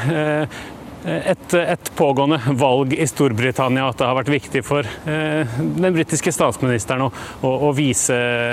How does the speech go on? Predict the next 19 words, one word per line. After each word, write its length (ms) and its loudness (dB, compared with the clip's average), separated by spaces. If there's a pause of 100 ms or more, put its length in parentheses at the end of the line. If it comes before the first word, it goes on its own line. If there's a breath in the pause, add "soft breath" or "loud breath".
(340)
muskler. 680 2
Så, 240 2
så 300 2
som 320 2
vanlig 520 2 (240 loud breath)
i 80 2
disse 280 2
diskusjonene 540 2
som 160 2
har 140 4
med 200 0
Frankrike 480 -2
og 20 -8
Storbritannia 540 0
å 20 0
gjøre, 100 0
så 140 0
får 480 0
man 200 4